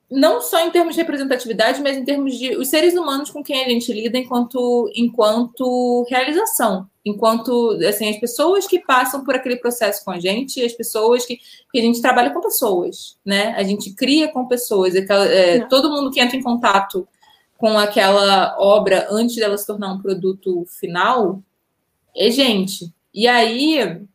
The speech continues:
Speaker 1: mesmo essa, essa questão, a, a Porn, a Porn tem um, um casal lésbico,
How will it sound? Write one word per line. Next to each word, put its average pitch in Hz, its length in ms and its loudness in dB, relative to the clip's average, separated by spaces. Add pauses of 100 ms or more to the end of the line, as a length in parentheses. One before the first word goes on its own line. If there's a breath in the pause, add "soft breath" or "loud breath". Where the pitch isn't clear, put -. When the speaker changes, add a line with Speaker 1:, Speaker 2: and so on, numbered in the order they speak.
(560)
Speaker 1:
mesmo 247 360 4
essa, 320 280 -4
essa 220 220 0
questão, 226 400 -2
a, 180 60 2
a 190 180 0
Porn, 269 760 2
a 208 120 2
Porn 214 520 0
tem 220 280 -2
um, 233 260 -6
um 226 60 -8
casal 220 300 0
lésbico, 233 600 -2